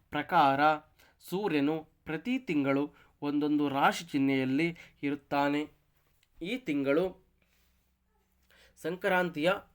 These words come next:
ಅಥವಾ ಮಕರ ಸಂಕ್ರಾಂತಿಯ ಒಂದು ದಿನದ ಮೊದಲ ಭೋಗ ದಿನದಂದು ಕೊನೆಗೊಳ್ಳುತ್ತದೆ. ಧನುರ್ಮಾಸವು ವೈಷ್ಣವರಿಗೆ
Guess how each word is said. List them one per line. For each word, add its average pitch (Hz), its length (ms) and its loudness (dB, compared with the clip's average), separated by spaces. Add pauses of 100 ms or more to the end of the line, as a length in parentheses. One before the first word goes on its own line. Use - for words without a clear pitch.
(140)
ಅಥವಾ 147 480 -4 (220)
ಮಕರ 190 260 -4 (140)
ಸಂಕ್ರಾಂತಿಯ 143 720 -2 (420)
ಒಂದು 175 300 -4
ದಿನದ 143 420 -2 (240)
ಮೊದಲ 160 280 0
ಭೋಗ 156 300 2
ದಿನದಂದು 139 640 -4 (180)
ಕೊನೆಗೊಳ್ಳುತ್ತದೆ. 143 880 -4 (1000)
ಧನುರ್ಮಾಸವು 156 840 -4 (280)
ವೈಷ್ಣವರಿಗೆ 147 880 -4